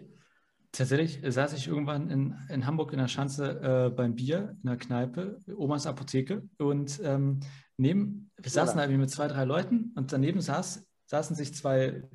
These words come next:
Speaker 1: ich sag mal, ungefähr so alt wie wir, Leute, äh, Männer gegenüber. Und haben sich, also hatten jeweils ein Buch vor sich liegen und der eine hat was erzählt, der andere hat sich Notizen gemacht und ich,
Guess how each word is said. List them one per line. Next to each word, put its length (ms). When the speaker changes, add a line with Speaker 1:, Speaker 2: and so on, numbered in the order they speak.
Speaker 1:
ich 120
sag 120
mal, 60
ungefähr 340
so 100
alt 200
wie 140
wir, 480
Leute, 520
äh, 60
Männer 300
gegenüber. 500
Und 380
haben 280
sich, 360
also 200
hatten 140
jeweils 300
ein 80
Buch 180
vor 200
sich 200
liegen 180
und 80
der 80
eine 180
hat 200
was 100
erzählt, 300
der 100
andere 160
hat 100
sich 140
Notizen 380
gemacht 340
und 160
ich, 180